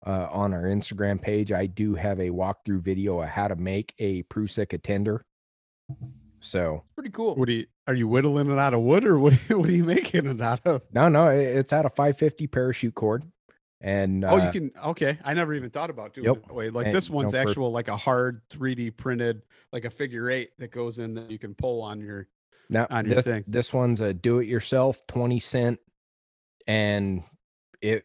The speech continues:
Speaker 1: where I've ran it all year long. I've had a lot of other guys run it long, and I'm actually very surprised at the longevity of it. I thought it'd burn out, and it's done incredibly well. So, uh,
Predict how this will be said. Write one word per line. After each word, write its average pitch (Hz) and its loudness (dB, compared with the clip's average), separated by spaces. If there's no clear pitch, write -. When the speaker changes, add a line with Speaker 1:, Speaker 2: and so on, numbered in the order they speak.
Speaker 1:
where 117 0
I've 107 2
ran 113 2
it 113 0
all 110 4
year 110 0
long. 110 0
I've 95 -2
had 110 -6
a 101 -6
lot 101 2
of 95 0
other 101 0
guys 101 0
run 101 0
it 90 -8
long, 104 0
and 98 -4
I'm 95 -2
actually 101 -4
very 104 0
surprised 98 -4
at 92 -6
the 107 -8
longevity 92 -4
of 95 -4
it. 95 -2
I 87 -4
thought 98 -4
it'd 85 -6
burn 92 -4
out, 95 -4
and 110 0
it's 107 -4
done 104 0
incredibly 104 -2
well. 85 -6
So, 87 -2
uh, 87 -2